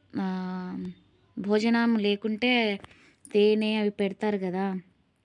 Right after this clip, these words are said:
చారపప్పు, పొట్ట తేనె, ఆ పుణ్యఫలంలోనే రాజు కడుపులో పుట్టాడు. అంటే అన్నదానం వల్ల ఎంత పుణ్యమో ఒకసారి అందరం తెలుసుకున్నాం.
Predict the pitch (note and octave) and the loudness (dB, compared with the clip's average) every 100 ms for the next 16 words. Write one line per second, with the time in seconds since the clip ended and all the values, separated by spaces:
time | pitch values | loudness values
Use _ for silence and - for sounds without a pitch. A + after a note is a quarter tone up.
0 | _ _ _ _ _ _ - - - - | _ _ _ _ _ _ -20 -20 -20 -2
1 | A3+ A3 A3 A3 A3 G#3 G3 G#3 G#3+ G#3 | 2 4 2 -2 -2 -2 -2 -2 0 0
2 | G3+ F#3+ F#3 _ _ _ _ _ - A3+ | -2 -6 -12 _ _ _ _ _ -2 -2
3 | B3+ A#3 A#3 C#4 C#4 C4 B3+ B3+ B3 C#4+ | 2 2 4 4 2 2 4 4 4 2
4 | C4+ G#3+ G#3+ A#3+ A#3+ G#3+ G#3 B3+ A3+ G3+ | 2 0 -2 -4 -4 -4 0 -2 -2 -6
5 | G3+ G3 F#3 G3 G#3+ C#4 A3 A3+ C4+ C4 | -4 -4 -4 -4 -2 0 2 2 2 4
6 | C#4 C4 A#3+ A3 G#3 G3 A3+ D#4 _ _ | 2 4 2 0 -2 -4 -6 -10 _ _
7 | _ _ _ _ _ _ - G3+ A3+ A#3+ | _ _ _ _ _ _ -6 0 2 4
8 | B3+ - A3 A3 B3 B3+ C4 - - G#3 | 2 2 2 4 4 4 2 -2 -8 -8
9 | G3 G3+ G3 G3+ G3+ - - F#3+ F#3+ G3 | -8 -6 -4 -4 -6 -8 -8 -6 -4 -2
10 | G3+ - F#3 F3 - F#3+ G3+ C4+ | -4 -6 -8 -8 -6 -4 -2 -4